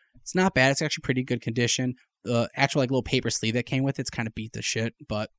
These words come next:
whatever. You know, it's still cool. Uh, I'm gonna rate this album, and as usual, as per the rules state, I start off with five because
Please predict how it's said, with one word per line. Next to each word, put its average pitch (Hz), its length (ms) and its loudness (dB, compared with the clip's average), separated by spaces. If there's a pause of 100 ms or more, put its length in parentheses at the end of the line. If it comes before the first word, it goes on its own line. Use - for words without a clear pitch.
(220)
whatever. 120 560 4 (100)
You 123 80 -6
know, 113 120 0
it's - 120 -6 (120)
still - 320 -4
cool. 110 420 -2 (1400)
Uh, 113 300 0 (100)
I'm 175 60 2
gonna 220 100 6
rate 170 220 4
this 190 160 2
album, 131 260 4 (960)
and 151 220 8
as 143 180 4 (160)
usual, 165 460 4 (500)
as 135 220 4
per 139 340 0 (140)
the 135 160 2
rules 135 380 4
state, 123 360 2 (200)
I 117 60 -4
start 110 260 -4
off 107 140 -4
with - 100 -18
five 104 380 -6
because 120 540 2